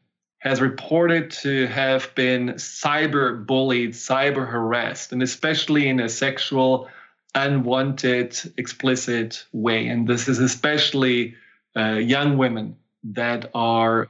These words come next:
victims of that cyberbullying. And then there are, of course, other topics and other horrible things that are occurring in the world, like sex trafficking, female genital mutilation,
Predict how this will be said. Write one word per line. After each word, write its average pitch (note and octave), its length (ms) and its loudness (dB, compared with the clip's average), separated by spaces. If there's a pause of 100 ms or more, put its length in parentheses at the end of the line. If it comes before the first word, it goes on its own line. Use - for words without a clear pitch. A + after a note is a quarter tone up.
(140)
victims A2+ 800 0
of A2+ 280 0
that A2 220 -2
cyberbullying. B2+ 960 2
And C#3+ 140 4
then E3+ 160 2
there F3 140 4
are, F3 40 4
of E3+ 140 -2
course, G3+ 400 0
other D3 640 0
topics C3+ 560 -2
and A#2+ 120 -2
other C3+ 440 2
horrible C3 560 0
things C3 400 0
that A#2+ 160 2
are A2+ 160 2
occurring C#3+ 460 0
in C3 100 4
the A#2+ 100 2
world, B2+ 380 2
like A2 200 -2
sex C#3+ 360 -4
trafficking, B2 880 -4 (440)
female D3+ 880 2
genital C#3 680 0
mutilation, C3+ 1040 0